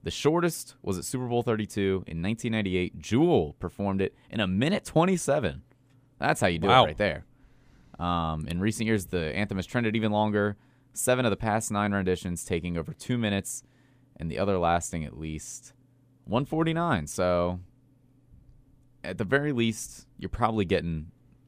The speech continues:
Speaker 1: a minute and a half on the low end.
Speaker 2: Will Mickey Guyton show cleavage during anthem?
Speaker 1: <laughs> Oh,
Speaker 2: No,
Speaker 1: God.
Speaker 2: minus two hundred, plus, uh, yes, plus one fifty.
Speaker 1: Anybody, that, that sh-, that should just be prison if you bet on that.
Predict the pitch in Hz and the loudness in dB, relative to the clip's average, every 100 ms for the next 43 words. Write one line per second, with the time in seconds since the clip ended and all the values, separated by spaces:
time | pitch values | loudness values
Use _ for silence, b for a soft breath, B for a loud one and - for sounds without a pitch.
0 | _ _ _ - - 87 110 107 71 80 | _ _ _ -16 -6 0 2 2 -2 -6
1 | 76 - - _ _ _ _ 90 85 76 | -8 -8 -14 _ _ _ _ -8 -6 -8
2 | 71 - - - _ _ _ _ _ b | -12 -16 -18 -20 _ _ _ _ _ b
3 | b - 113 165 170 156 139 131 139 117 | b 2 12 12 12 10 10 10 10 8
4 | 104 131 127 - 139 147 104 92 - 110 | 6 10 8 8 6 6 6 4 4 6
5 | 101 113 110 - 90 90 - 104 127 120 | 6 6 4 4 -2 -2 -2 8 12 12
6 | 107 98 110 113 123 120 - 117 131 120 | 10 6 6 6 6 4 6 8 10 10
7 | 127 123 - 117 131 107 123 127 - 123 | 8 6 6 6 6 6 6 6 4 4
8 | 113 117 101 - 101 - 143 - 95 104 | 6 6 6 4 0 0 -10 -4 -2 2
9 | 113 107 101 - 117 135 135 - - 113 | 4 4 2 2 2 2 0 0 -2 -2
10 | - 110 101 95 82 - 82 78 73 71 | -2 -4 -4 -4 -6 -4 -4 -4 -6 -10
11 | 73 71 73 - - - | -10 -12 -12 -14 -16 -18